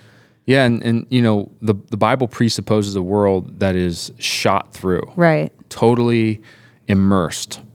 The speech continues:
Speaker 1: in an unseen realm of gods and angels and
Speaker 2: Yeah.
Speaker 1: demons and spirits and divine beings, and you and I don't presuppose that world.
Speaker 2: Yeah.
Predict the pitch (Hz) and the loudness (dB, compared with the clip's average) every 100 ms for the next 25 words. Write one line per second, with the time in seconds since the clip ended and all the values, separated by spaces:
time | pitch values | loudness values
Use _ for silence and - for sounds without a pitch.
0 | _ _ - 101 92 - 98 101 - 104 | _ _ -2 0 0 0 2 2 0 0
1 | 95 92 92 90 90 87 - 92 95 95 | 0 2 2 2 0 -2 -2 2 2 2
2 | 85 90 90 95 95 92 90 82 - 175 | -2 -6 -4 -4 -4 -4 -6 -2 0 2
3 | 170 101 95 87 87 92 90 - - 110 | 2 2 2 0 -2 -2 -4 -4 0 2
4 | 101 92 95 92 98 95 92 131 135 107 | 2 -2 -4 -2 0 -2 2 2 2 0
5 | 101 98 107 123 110 107 98 95 - 87 | -4 -2 0 0 0 -2 -4 -6 -8 -6
6 | 87 90 82 87 - 87 - - 190 170 | -6 -6 -4 -6 -4 -4 -4 -2 2 2
7 | 170 | 0